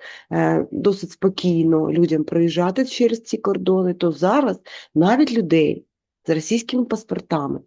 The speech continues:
але які виїжджають, е, з території окупації, їх мог-, можуть затримати на три-п'ять годин для поглибленої перевірки і поглиблених допитів.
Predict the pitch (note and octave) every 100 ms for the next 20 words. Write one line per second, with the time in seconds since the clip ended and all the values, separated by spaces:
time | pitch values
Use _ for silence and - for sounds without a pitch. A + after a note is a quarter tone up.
0 | _ D#3+ E3 D#3+ D#3 E3+ F#3 G3 D#3 G#3
1 | F#3 E3+ D3+ E3 D3+ C#3 - - _ -
2 | - - D3 - D#3+ - D#3 D3 C#3 C#3+
3 | F3+ G#3 B3 - F3+ - - - - -
4 | F3+ E3+ E3+ E3+ - - - F3 E3+ D3+
5 | D#3 - F3 F#3 F3+ D#3 D3+ F3+ G3 G3
6 | E3 D#3+ D3+ D3 - F3 B3+ C#4+ _ _
7 | - D3 E3+ E3+ D#3+ D#3 F#3+ G3+ D3+ D3+
8 | D3 C#3 E3 D3+ D#3+ A3 A#3 A#3 A3+ -
9 | - - E3 - D#3 F3+ F3+ E3+ E3+ D#3
10 | D3+ D3 - - -